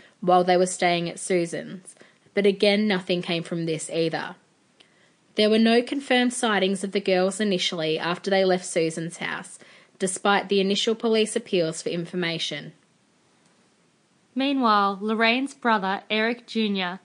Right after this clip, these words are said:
Speaker 2: had moved his wife and newborn daughter back home to help his parents, Betty and Eric Senior, with the farm while they searched for their daughter. Eric and Lorraine had been very close growing up,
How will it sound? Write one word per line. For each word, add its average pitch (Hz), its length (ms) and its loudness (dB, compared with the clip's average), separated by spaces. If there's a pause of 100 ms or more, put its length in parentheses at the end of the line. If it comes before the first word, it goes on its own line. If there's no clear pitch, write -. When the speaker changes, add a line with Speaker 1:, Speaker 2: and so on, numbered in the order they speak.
Speaker 2:
had 208 180 -4
moved 220 300 0
his 220 200 -4
wife 208 400 2
and 214 180 -2
newborn 220 440 0
daughter 190 480 -4 (120)
back 202 260 -2
home 180 480 -2
to 240 100 -2
help 247 260 2
his 277 140 -4
parents, 208 480 0
Betty 208 420 -2
and 214 140 -2
Eric 202 320 -2
Senior, 196 580 -6
with 208 160 -6
the - 80 -10
farm 185 560 -2
while 196 140 -2
they 202 160 -2
searched - 420 -4
for - 100 -12
their 196 140 -4
daughter. 180 400 -6 (1120)
Eric 269 340 0
and 320 120 -4
Lorraine 202 420 0
had 185 180 -4
been 196 220 -4
very 208 260 0
close 208 380 -4
growing 196 320 -2
up, - 260 -6